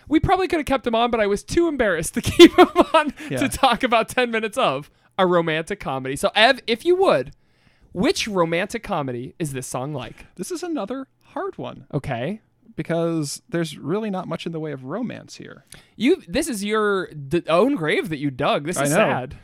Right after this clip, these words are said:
Speaker 2: Well, I mean, it was hard until I figured out exactly what it was. This is two thousand and three's Lost in Translation.
Speaker 1: That's why you're the keymaster.
Speaker 2: Which is a romantic comedy that isn't really a romantic comedy.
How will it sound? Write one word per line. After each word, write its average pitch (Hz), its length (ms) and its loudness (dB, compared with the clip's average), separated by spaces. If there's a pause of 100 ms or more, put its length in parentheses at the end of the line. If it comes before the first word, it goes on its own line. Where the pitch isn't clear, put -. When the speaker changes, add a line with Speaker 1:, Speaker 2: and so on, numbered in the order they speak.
(280)
Speaker 2:
Well, 226 240 0
I 175 60 -4
mean, 151 300 -2 (120)
it 175 120 -2
was 165 100 -10
hard 220 220 -4
until 170 160 -6
I 143 80 -4
figured 139 240 -6
out 131 100 -6
exactly 131 320 -8
what 120 120 -6
it 117 80 -8
was. 156 200 -2
This 208 140 -6
is 131 100 -6
two 143 140 -2
thousand 135 240 -4
and 127 100 -8
three's 185 300 -2
Lost 139 260 -8
in 151 60 -10
Translation. 185 580 -6 (320)
Speaker 1:
That's 170 180 -4
why 214 80 0
you're 208 120 4
the 208 80 -8
keymaster. 180 580 -2 (140)
Speaker 2:
Which 151 180 0
is 175 120 4
a 170 100 6
romantic 175 420 4
comedy 214 320 -6
that 190 140 -4
isn't 220 160 -8
really 196 180 -8
a 180 60 -6
romantic 185 380 -10
comedy. 139 420 -10